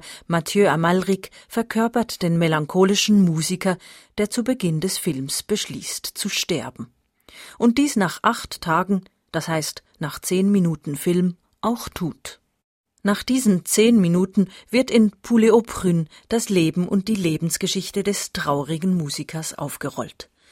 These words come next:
Der Film springt dabei hin und her zwischen dunklen, düsteren Szenen, in denen die letzten acht Tage im Leben von Nasser Ali erzählt werden, und fantastisch bunten Rückblenden.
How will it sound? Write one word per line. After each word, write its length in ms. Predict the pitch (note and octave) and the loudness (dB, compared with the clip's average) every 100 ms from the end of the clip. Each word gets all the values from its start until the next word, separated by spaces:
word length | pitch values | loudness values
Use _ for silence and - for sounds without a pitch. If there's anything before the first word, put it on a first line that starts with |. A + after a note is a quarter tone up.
| _ _ _ _ _ _ G3 | _ _ _ _ _ _ -2
Der 100 | F#3+ | 2
Film 280 | B3 B3+ | 4 4
springt 640 | F3 - - A3+ B3 - E3+ | 2 -4 0 4 4 2 -4
dabei 240 | D#3+ D3+ | -2 -2
hin 340 | D3+ F3+ A#3+ G3+ | -2 0 2 2
und 200 | D3+ E3+ | 0 0
her 220 | G3+ G3+ | -2 -2
zwischen 420 | - D#3 E3 D#3 | -4 -4 -4 0
dunklen, 540 | F#3+ A3+ A#3 D#3+ D3+ | 2 2 0 -2 -2
düsteren 520 | F3 G#3 - C#3+ D#3+ D3 | -2 -4 -4 -4 -2 -4
Szenen, 560 | - - F3+ F3+ F3+ - - - - | -6 -2 0 2 0 -2 -20 -20 -8
in 160 | F3+ F3+ | 0 4
denen 260 | A3 A#3+ | 6 6
die 120 | D#3+ D3+ | 4 2
letzten 480 | G3+ - - E3+ | 2 0 -4 -2
acht 360 | D3 D#3 - - | -2 -2 -8 -10
Tage 380 | E3 E3+ G#3 F3+ | -2 0 0 0
im 160 | D#3+ | 0
Leben 320 | D#3 F3 G3 E3 | 0 0 2 0
von 240 | D#3+ D3+ | -2 -2
Nasser 380 | D#3+ E3 E3 D3+ | -2 -2 -4 -2
Ali 260 | D3+ F#3+ | -2 -2
erzählt 540 | - F3+ - F#3 F3+ - | -2 -4 0 0 0 0
werden, 340 | F3+ F3+ F3 - - - _ - | 0 2 -2 -4 -20 -20 _ 0
und 160 | B3 | 0
fantastisch 800 | - C#4+ - D#3+ - - F#3+ - | 4 0 0 -6 -8 -6 -6 -6
bunten 500 | - D#3+ D3 - G3+ | -4 -4 -4 -2 0
Rückblenden. 800 | F#3 D#3 - - D3 C#3+ - D3 | 0 -2 -8 -10 -8 -8 -10 -12